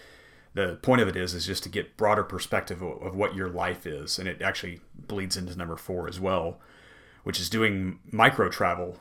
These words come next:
um, or macro travel. We, we spent a couple of years in England, and I,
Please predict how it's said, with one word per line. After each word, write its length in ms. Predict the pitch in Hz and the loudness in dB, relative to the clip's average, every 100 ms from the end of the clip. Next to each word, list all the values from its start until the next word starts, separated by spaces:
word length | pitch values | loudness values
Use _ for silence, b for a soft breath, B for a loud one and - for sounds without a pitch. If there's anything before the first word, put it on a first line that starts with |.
| - | -8
um, 500 | 98 92 87 90 90 - - | -2 -2 -2 -6 -10 -16 -12
or 280 | - 110 110 | 0 4 4
macro 340 | 98 131 131 110 | 6 6 6 4
travel. 300 | 104 90 90 | 4 2 0
We, 220 | 92 90 - | -4 -6 -6
we 80 | 95 | -6
spent 200 | - 95 | -4 -4
a 40 | |
couple 200 | 107 104 | -2 -2
of 60 | 98 | 0
years 200 | 104 101 | 0 0
in 60 | |
England, 360 | 98 113 117 104 | 0 2 2 0
and 120 | 95 | 0
I, 100 | 92 | -2